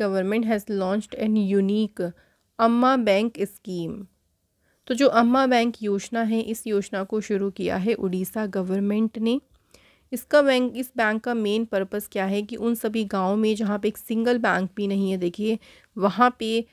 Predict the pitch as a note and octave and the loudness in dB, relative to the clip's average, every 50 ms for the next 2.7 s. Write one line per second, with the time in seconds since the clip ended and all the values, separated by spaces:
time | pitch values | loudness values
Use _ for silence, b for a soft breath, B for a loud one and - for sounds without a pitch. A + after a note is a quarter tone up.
0 | b b - G#3 G3 F#3+ G3+ F#3+ F#3+ G3+ G3 - A#3+ B3 B3 A#3+ - G3 F#3 F#3 | b b -8 -6 -2 0 2 2 2 2 0 -2 -4 -4 -2 -2 -2 -2 0 0
1 | F#3+ G3 - G#3 G3+ G3 - - G3 F#3 F3+ F#3 E3+ F3+ F3+ - - G3 F#3 F3+ | -2 -4 -4 -6 -8 -8 -6 -6 -4 -2 0 0 0 -2 -2 -4 -6 -6 -4 -4
2 | F3 F#3 F3 G#3+ A3+ G#3 - - - A3+ A#3 C#4 C4+ | -4 -2 -2 -2 -4 -4 -6 -8 -6 -6 -4 -4 -6